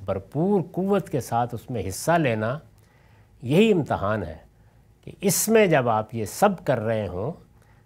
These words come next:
तो अल्लाह ताला ने जो अखलाकी उसूल कायम कर दिए हैं, उनकी खिलाफ वर्जी ना हो।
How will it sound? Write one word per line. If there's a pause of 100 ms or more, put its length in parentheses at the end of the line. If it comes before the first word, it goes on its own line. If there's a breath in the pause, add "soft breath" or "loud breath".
(180 soft breath)
तो
अल्लाह
ताला
ने
जो
अखलाकी
उसूल
कायम
कर
दिए
हैं,
उनकी
खिलाफ
वर्जी
ना
हो।